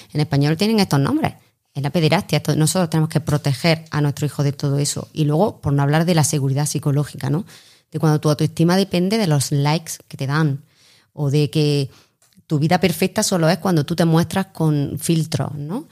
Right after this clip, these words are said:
Eh, eh, a mí eso me, en paralelo a los riesgos de que te suplanten la identidad, etcétera, etcétera, es que está esta parte, ¿no? Y, y nosotros tenemos que salvaguardar eso en nuestro,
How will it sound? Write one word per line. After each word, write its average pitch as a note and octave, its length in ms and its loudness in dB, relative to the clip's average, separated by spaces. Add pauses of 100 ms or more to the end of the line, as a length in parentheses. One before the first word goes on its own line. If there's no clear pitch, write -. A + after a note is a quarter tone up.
(360)
Eh, D3 280 0
eh, D3+ 120 0
a - 100 -2
mí D3+ 120 2
eso D#3+ 200 0
me, C#3+ 340 0 (800)
en C#3 200 0
paralelo D3+ 540 2
a E3 80 4
los D#3+ 180 4
riesgos D#3+ 580 2
de D#3 160 0
que D#3 120 -4
te D#3 200 -2
suplanten D#3 440 -2
la D#3 80 4
identidad, D3+ 500 2
etcétera, D3+ 340 -4
etcétera, D#3+ 420 -2
es D#3+ 80 -4
que E3 100 -6
está D3+ 160 -6
esta C#3 200 -4
parte, C3+ 320 -4
¿no? C#3+ 160 0
Y, C3 300 0 (420)
y D#3 140 0
nosotros D3 380 0
tenemos D#3 180 4
que F3+ 80 -2
salvaguardar C#3 800 0
eso D3 180 -4
en C#3+ 80 0
nuestro, C3+ 480 -2